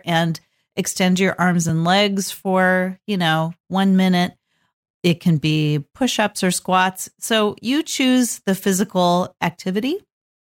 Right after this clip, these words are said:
but to spend some time today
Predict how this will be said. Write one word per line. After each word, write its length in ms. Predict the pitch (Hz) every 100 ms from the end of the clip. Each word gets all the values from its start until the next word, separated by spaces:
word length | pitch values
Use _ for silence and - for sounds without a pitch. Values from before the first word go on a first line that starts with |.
| _ _ _ _
but 200 | 196 202
to 400 | - 196 180 185 _ _ _ _
spend 360 | - - 208
some 220 | 247 240 247
time 320 | - 170 175
today 640 | - 190 175 156 147 151